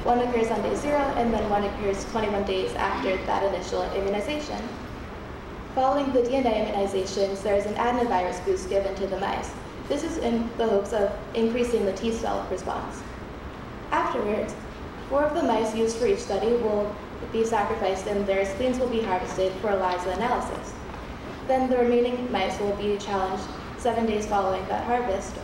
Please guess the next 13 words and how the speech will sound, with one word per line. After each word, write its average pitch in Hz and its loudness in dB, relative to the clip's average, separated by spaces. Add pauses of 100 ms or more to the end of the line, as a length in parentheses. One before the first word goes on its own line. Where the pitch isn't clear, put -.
(200)
with 196 2
the 208 2
Plasmodium 196 2
uelii. 214 0 (640)
The 254 4
goal 277 4
of 277 2
this 226 4
is 202 0
to 202 2
achieve 196 0
sterile - -2
protection. - -2